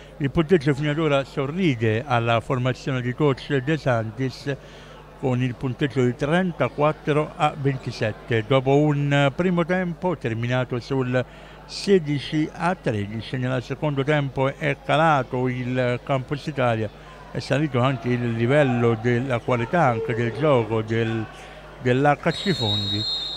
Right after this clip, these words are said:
e adesso ci ritroviamo quindi a raccontarvi un, eh, vantaggio più rassicurante per la formazione di coach De Santis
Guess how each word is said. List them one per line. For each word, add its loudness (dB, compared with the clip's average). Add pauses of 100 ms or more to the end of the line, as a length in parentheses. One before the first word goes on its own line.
e 0
adesso 4
ci -2
ritroviamo 2
quindi 2
a 4
raccontarvi 2 (380)
un, 2
eh, 4
vantaggio 2
più 0
rassicurante 2
per 4
la 2
formazione 0
di 0
coach 0
De 0
Santis -6